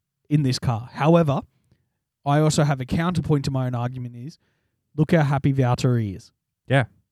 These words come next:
Speaker 2: Seriously, that's what I'm, I'm talking about. Like, get him in Haas, get him in a Williams, get him, hell,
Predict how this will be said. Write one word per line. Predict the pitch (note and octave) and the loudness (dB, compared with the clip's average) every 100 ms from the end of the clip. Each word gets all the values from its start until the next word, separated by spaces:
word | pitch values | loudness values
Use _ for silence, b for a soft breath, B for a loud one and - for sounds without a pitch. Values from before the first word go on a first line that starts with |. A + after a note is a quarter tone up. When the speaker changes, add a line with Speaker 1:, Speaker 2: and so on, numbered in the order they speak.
| _ _ _ _ _ _ _ _ _ _ | _ _ _ _ _ _ _ _ _ _
Speaker 2:
Seriously, | - - C#3 C3 B2 | -4 2 4 4 2
that's | A2+ A2+ | 0 2
what | A#2 A2 | 2 2
I'm, | G#2+ | 0
I'm | G#2 G#2+ | -6 -14
talking | G#2+ G#2+ A2 | -6 -4 -2
about. | G#2 G#2 | -2 -2
Like, | G#2 - _ _ _ | -4 -6 _ _ _
get | A#2 | -2
him | A2+ A#2+ | 0 0
in | A2 | -2
Haas, | G#2 G#2 G2+ - | 0 0 0 -4
get | G2+ | -6
him | G#2 | -2
in | A2 | 0
a | G#2 | 0
Williams, | G2+ G2+ G#2+ G2 | 0 -2 -2 -4
get | - G#2 | -8 -8
him, | G#2+ G#2 _ _ _ | -6 -8 _ _ _
hell, | D3 C#3+ | 4 4